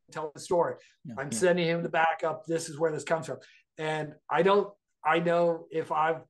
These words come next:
Speaker 1: was in Richard's place, I'd go like, "Oh my God, why is this guy <laughs> sending me all this stuff?"
Speaker 2: I know, it's all good.
Speaker 1: <laughs> But it, it's, it's there in the background. If you ever need it, it's there.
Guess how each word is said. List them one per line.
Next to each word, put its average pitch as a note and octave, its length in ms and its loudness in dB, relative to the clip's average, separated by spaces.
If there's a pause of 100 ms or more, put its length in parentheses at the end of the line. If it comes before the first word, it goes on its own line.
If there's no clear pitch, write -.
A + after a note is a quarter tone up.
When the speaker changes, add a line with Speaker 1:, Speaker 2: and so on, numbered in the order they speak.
(220)
Speaker 1:
was D#3 160 -4
in D#3 80 -8
Richard's D#3+ 300 -6
place, D#3 240 -4
I'd D3 120 -6
go C#3+ 100 -8
like, C#3+ 120 -6
"Oh E3+ 100 -2
my C3+ 120 -8
God, C3 260 -6
why C3 120 -6
is - 120 -6
this D3+ 140 -12
guy - 220 -2
<laughs> F#3+ 160 -6
sending F3+ 220 0
me F3+ 160 0
all F3 120 -2
this D#3 160 -12
stuff?" - 300 -2
Speaker 2:
I C#3+ 40 4
know, B2 200 2
it's A#2+ 140 0
all C#3+ 80 6
good. G#3+ 240 4
Speaker 1:
<laughs> - 60 -18 (680)
But F#3+ 140 4
it, F#3+ 240 6
it's, F#3 320 2
it's F3 240 -2
there G#3+ 220 4
in A3+ 60 2
the G#3 80 0
background. G3 440 0
If E3+ 140 -4
you E3+ 160 -2
ever G3+ 240 2
need G3+ 260 -2
it, E3+ 140 2
it's E3+ 240 -8
there. E3+ 280 -6